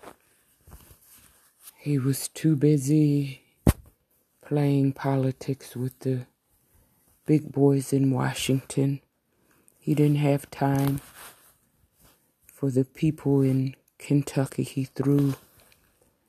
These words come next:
Breonna Taylor's family under the bus. May God judge him with the utmost justice and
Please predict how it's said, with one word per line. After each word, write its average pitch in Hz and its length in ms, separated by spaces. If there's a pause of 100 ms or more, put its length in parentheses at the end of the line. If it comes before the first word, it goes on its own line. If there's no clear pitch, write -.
(200)
Breonna 139 500
Taylor's 139 580
family 135 560
under 131 300
the 120 140
bus. 131 640 (2750)
May 135 220
God 131 520
judge - 400
him 131 480 (1600)
with 127 400 (880)
the 127 300 (320)
utmost 120 1040 (260)
justice - 960 (460)
and 117 360